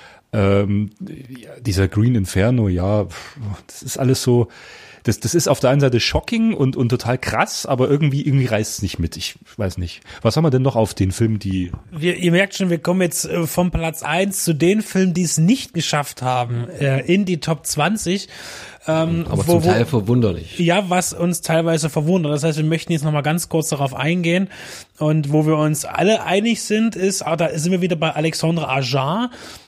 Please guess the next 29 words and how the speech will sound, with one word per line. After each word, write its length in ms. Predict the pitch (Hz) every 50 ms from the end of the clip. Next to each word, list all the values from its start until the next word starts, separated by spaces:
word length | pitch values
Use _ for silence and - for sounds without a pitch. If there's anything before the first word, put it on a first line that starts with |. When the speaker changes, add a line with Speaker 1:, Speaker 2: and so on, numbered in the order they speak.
| - _
Speaker 2:
Und 220 | - 170 175 170
zwar, 500 | - - - 156 147 135 147 165 185 180 - - - - - _ _ - -
ähm, 420 | 160 160 160 160 160 160 160 156 156 - _ _ _ _ _ _ _ _ _ _ _ _ _ _ _ _ _ _ _ - _ _ 139
The 100 | - 151
Hills 380 | 131 165 196 226 233 - - - - - -
Have 240 | - 170 156 147 160
Eyes. 400 | 151 147 147 147 147 147 156 156 - - -
<laughs> 420 | - 247 240 - 254 - - - -
Ich 220 | 262 254 - - - -
sag's 280 | 214 190 190 - -
nochmal 300 | - 202 180 190 170 165
ganz 340 | 156 - 175 208 - - -
genau 360 | - 226 185 - 175 190 180 - - - 240 - - - - - 269 - -
für 160 | - - 247
meinen 220 | 220 220 202 185 190
lieben 240 | 208 240 247 233
Kollegen 320 | - 214 202 190 190 180 165
Stefan, 420 | - - 196 196 - 220 220 208 - - - - -
der 140 | - 175 180
immer 160 | 180 175 151
Angst 240 | 156 196 240 247 -
hat, 80 | 208
dass 160 | 190 196 180 190
ich, 120 | 175 - - - - -
dass 180 | - - 165 151
ich 120 | 143 123
milf 400 | 143 156 156 175 233 277 262 -
sage. 460 | - - 156 139 139 139 - - - - - 220 - - - - - 156 - - 180
Äh, 260 | 151 151 156 160 160